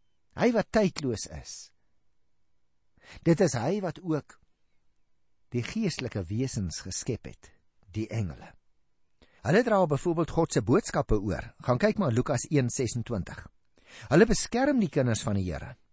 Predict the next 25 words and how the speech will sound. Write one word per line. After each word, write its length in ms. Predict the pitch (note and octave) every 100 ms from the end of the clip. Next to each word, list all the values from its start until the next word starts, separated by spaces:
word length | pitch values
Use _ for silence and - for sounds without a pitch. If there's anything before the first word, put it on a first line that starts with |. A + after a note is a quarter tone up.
| _ _ -
Gaan 160 | C3 C3
kyk 180 | D#3+ A#2+
Daniël 420 | A#2 D3 F3 F3+
ses 420 | - G3 C#4+ - -
drieëntwintig. 800 | - F#2+ B2+ A2+ A2+ G2+ D2 - - - _ _ _ - - -
Hulle 180 | C3 E3+
bemoedig 540 | D#3+ E3+ G3 D4 A#3 -
mense. 440 | A#2+ F#2 D2+ - - - _ - -
Genesis 580 | C#3+ D3+ D3+ D#3 C#3+ - -
sestien 480 | - C#3 - B2 A#2
vers 280 | A2 G2+ -
sewe. 300 | C3 D2+ - _ _ _ _ - - -
Hulle 160 | E3 A3+
gee 240 | A#3+ B3
leiding. 600 | D#3+ C#3 B3 E3+ G2+ D#2 - - -
Gaan 160 | C#3 D3
kyk 240 | A3 G3
in 100 | D#3
Eksodus 400 | B2+ E3 C#3+ A#2
veertien 320 | D3+ C#3 - -
vers 200 | G#2+ G2
negentien. 480 | A#2 A#2 F2 D#2 D2 - _
Hulle 160 | G#2+ F3
straf 540 | - - B3+ D4+ C#4+ -
by 100 | G2+